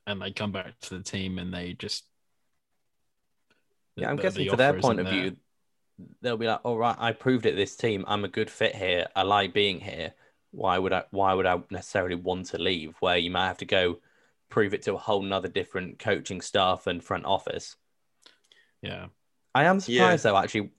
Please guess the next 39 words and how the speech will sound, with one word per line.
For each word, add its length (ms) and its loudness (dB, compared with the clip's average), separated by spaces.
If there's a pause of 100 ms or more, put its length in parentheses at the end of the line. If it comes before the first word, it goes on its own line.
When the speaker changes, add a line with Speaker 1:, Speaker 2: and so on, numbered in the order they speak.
(220)
Speaker 2:
that 80 -4
you 80 0
say 220 6
that, 120 2
that 80 0
we 140 -2
saw 760 4
a 100 4
lot 460 2
less 300 0
one-year 420 0
deals 640 0 (840)
than 140 2
we 120 -2
thought 320 4
we 80 2
were 100 0
going 320 2
to. 200 -10
I 100 -10
mean, 340 -2
maybe 320 2
Speaker 3:
That's 200 4
Speaker 2:
that's 100 -8
Speaker 3:
true. 100 2
Speaker 2:
why 340 4
these 220 -6
top-end 420 0
wide 140 2
receivers 420 -2
have 140 -4
yet 260 -2
to 80 -12
sign 340 2
yet, 240 2
because 240 -8
they're 140 2
trying 280 0
to, 280 2